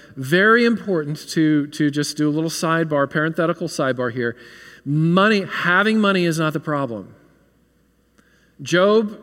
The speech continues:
you know, the Bible tells us, is the most righteous person on the face of the earth, and he's also the most wealthy person on the face of the earth.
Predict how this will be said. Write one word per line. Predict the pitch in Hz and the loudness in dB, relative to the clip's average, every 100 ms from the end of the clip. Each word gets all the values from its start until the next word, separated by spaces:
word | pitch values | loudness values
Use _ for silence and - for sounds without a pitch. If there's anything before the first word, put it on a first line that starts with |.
| - | -14
you | 170 | -4
know, | 170 | -2
the | 156 | 0
Bible | 160 170 170 | 0 0 0
tells | 185 175 | -2 -2
us, | 170 | -4
is | 160 | -4
the | 156 | -2
most | 147 143 - | -2 -4 -6
righteous | 127 147 185 208 196 | -6 -2 -2 -2 -4
person | - 180 170 160 | -4 -6 -4 -4
on | 143 | -6
the | |
face | 127 151 143 | -4 -4 -4
of | 143 | -4
the | 135 | -2
earth, | 131 135 | -2 -4
and | |
he's | 127 123 | -6 -4
also | 131 131 135 | -6 -4 -6
the | |
most | 123 120 - | -6 -8 -8
wealthy | 123 123 127 135 | -8 -6 -6 -6
person | 117 117 107 113 | -8 -8 -8 -10
on | 107 | -12
the | |
face | 107 113 104 117 | -10 -8 -8 -10
of | |
the | 104 - | -12 -14
earth. | 101 - _ | -20 -20 _